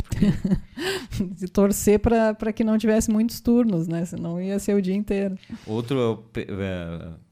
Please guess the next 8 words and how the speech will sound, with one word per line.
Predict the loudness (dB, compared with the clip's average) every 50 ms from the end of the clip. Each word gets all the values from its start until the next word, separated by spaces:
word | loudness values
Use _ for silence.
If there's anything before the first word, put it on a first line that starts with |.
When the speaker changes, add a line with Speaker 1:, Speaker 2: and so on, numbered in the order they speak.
| _ _ _ _ _
Speaker 1:
tipo | -10 -10 -8 -6 -6
de | -6 -6
profissional | -6 -6 -6 -6 -6 -4 -4 -2 -2
que | -4 -4
surgiu | -6 -6 -6 -6 -6 -4 -4 -4 -4
naquele | -4 -4 -6 -6 -6 -6 -4
momento, | -4 -4 -4 -4 -4 -6 -6 -8 -10 -10 -8
né? | -6 -6 -6 -8 -10